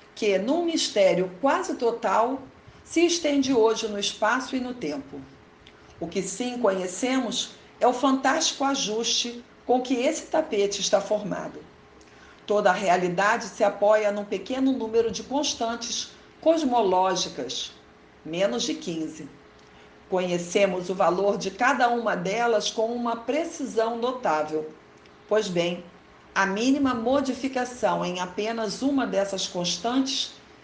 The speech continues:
teria impedido o universo de existir, ao menos tal como o conhecemos.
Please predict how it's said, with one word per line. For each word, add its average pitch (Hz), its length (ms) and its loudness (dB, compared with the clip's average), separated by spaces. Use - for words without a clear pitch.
teria 302 320 4
impedido 240 600 -2
o 233 40 4
universo 202 600 0
de 185 100 -2
existir, 190 640 -4
ao 160 160 -4
menos 226 600 -4
tal 254 320 4
como 208 480 4
o 214 60 -4
conhecemos. 214 1000 -4